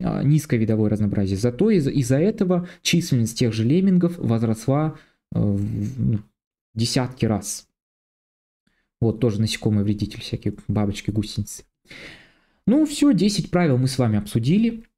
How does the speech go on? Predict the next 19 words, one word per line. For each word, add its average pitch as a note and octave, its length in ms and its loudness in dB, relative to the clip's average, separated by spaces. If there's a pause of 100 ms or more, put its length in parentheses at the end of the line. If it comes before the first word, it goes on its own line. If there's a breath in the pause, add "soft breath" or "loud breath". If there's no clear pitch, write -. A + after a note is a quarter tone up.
(240)
Довольно A#2+ 380 2
простые. B2 460 0
Давайте E3 340 2
потренируемся B2 640 0
на A2+ 100 2
тестовых A#2 580 -2
ба-, B2 280 0
базированных A#2 480 0
заданиях A2+ 420 0
егэ. G2+ 280 -2
Также D3 320 -2
это B2 140 0
может B2 220 0
прийти A2 240 -2
в B2+ 40 0
задании A#2 300 0
второй A2 260 -2
части. - 320 -6
Поехали. A#2+ 500 -2